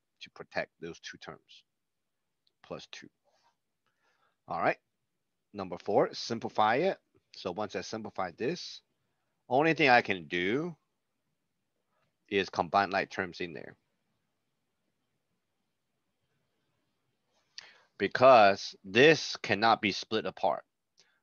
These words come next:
This square root of x squared plus three does not equal to x, uh, square root of x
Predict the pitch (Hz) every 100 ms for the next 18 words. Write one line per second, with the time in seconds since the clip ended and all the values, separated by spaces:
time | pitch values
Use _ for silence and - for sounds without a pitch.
0 | _ _ - 87 123 147 - 139 127 123
1 | 117 104 98 - - 113 - 110 101 -
2 | 92 - 110 98 87 _ _ - 95 87
3 | 92 92 107 107 - 104 95 98 90 -
4 | 90 82 - - 92 - - _ _ -
5 | _ _ - 85 78 107 98 82 98 -
6 | - -